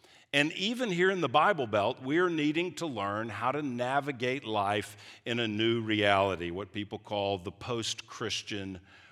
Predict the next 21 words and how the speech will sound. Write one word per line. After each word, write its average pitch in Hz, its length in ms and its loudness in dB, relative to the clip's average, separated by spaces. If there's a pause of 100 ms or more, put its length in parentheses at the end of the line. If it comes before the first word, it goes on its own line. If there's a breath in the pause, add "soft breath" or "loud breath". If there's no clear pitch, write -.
world 92 720 -2
that 90 160 -12
we 85 160 -8
live 87 320 -6
in. 69 300 -14 (1200 loud breath)
Many 196 280 4
Christians, 151 680 -2
I 143 60 2
would 135 120 -4
say 127 160 0
most, 127 460 0
at 113 100 -10
least 151 180 -4
what 165 140 -2
I 113 100 0
hear 139 320 -4
in 107 120 -2
the 95 80 -4
broad 110 500 0
evangelical 107 800 -6
world, 92 640 -2